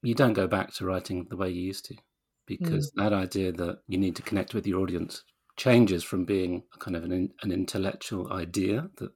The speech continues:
Speaker 1: that, yes, I should try to apply that, to something that you've really felt and experienced for yourself. Um, when you feel the power of that, you know, I can remember <laughs> the first time it happened to me,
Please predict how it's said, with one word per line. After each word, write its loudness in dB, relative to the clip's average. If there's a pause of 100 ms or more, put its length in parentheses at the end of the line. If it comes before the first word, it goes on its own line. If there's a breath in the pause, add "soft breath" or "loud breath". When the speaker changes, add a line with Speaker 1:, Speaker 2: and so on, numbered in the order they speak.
Speaker 1:
that, -10
yes, -4
I -4
should -10
try -4
to -10
apply -6
that, 0 (480 loud breath)
to -4
something 6
that 4
you've 4
really 6
felt 6 (160)
and -2
experienced 2
for -6
yourself. -2 (100)
Um, -8
when 2
you 4
feel 6
the 0
power 0
of -4
that, -2 (200)
you -8
know, -6
I -8
can -6
remember 0
<laughs> -6
the -6
first 8
time 2
it -2
happened -2
to -6
me, -4